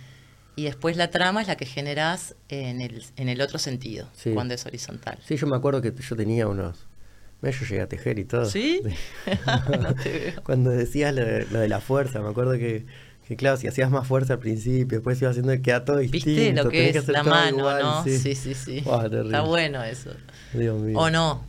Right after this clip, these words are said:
Speaker 2: Eh, claro.
Speaker 1: O no.
Speaker 2: O te muestra, te
Speaker 1: <laughs> Sí,
Speaker 2: muestra
Speaker 1: sí, sí, sí,
Speaker 2: de
Speaker 1: sí.
Speaker 2: lo que estás hecho.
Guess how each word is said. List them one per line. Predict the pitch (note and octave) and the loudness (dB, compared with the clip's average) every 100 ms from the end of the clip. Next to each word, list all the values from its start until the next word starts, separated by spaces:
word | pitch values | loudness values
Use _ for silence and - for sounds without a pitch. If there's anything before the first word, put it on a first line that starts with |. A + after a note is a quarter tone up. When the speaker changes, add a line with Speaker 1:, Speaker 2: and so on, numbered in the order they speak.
| - - | -6 2
Speaker 2:
Eh, | B2+ | 2
claro. | C3 C3 B2+ - | 4 4 4 4
Speaker 1:
O | E3 | 4
no. | D#3+ | 4
Speaker 2:
O | C#3 | 4
te | C3+ | 4
muestra, | C#3+ E3 E3 A#2+ | 4 4 2 0
te | A2 | 2
Speaker 1:
<laughs> | |
Sí, | B2 | 4
Speaker 2:
muestra | D3+ C#3+ C#3 B2 | 4 4 4 4
Speaker 1:
sí, | A#2+ | 0
sí, | - | -6
sí, | - | -12
Speaker 2:
de | |
Speaker 1:
sí. | - C3+ | -2 2
Speaker 2:
lo | A#2+ | 2
que | A2+ | 2
estás | - A#2 | 0 2
hecho. | D3+ B2+ - | 4 2 -2